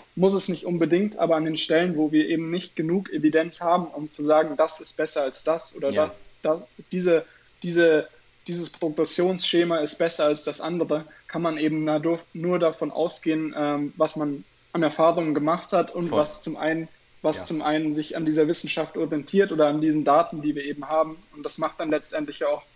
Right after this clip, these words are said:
Speaker 1: evidenzbasiertes Arbeiten aus. Nicht, dass wir nur noch, ähm, nur die Studienprotokolle übernehmen und eins zu eins danach trainieren, sondern dass wir eben diese wissenschaftliche Säule haben, zum anderen, ähm, die Erfahrungen des Coaches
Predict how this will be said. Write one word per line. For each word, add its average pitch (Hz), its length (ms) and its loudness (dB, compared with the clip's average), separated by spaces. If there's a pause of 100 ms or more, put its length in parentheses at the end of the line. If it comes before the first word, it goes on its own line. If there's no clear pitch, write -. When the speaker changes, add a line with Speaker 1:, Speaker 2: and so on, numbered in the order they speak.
(440)
Speaker 1:
evidenzbasiertes 147 840 2
Arbeiten 147 400 2
aus. 151 300 0
Nicht, 160 240 -6
dass 139 180 -4
wir 151 80 -2
nur 160 160 -2
noch, 160 180 -8 (300)
ähm, 139 320 2 (140)
nur 185 240 4
die 151 160 -6
Studienprotokolle 165 880 0
übernehmen 156 460 0
und 135 80 -6
eins 160 260 -4
zu - 120 -4
eins 151 260 -2
danach 156 280 0
trainieren, 175 400 -6 (300)
sondern 151 240 -2
dass 151 180 2
wir 156 100 0
eben 160 460 -2
diese 151 220 2
wissenschaftliche 165 680 -2
Säule 151 360 4
haben, 151 480 0
zum 143 180 -8
anderen, 151 400 -2 (160)
ähm, 143 400 -6
die 151 80 0
Erfahrungen 151 640 0
des - 160 -18
Coaches 170 480 -2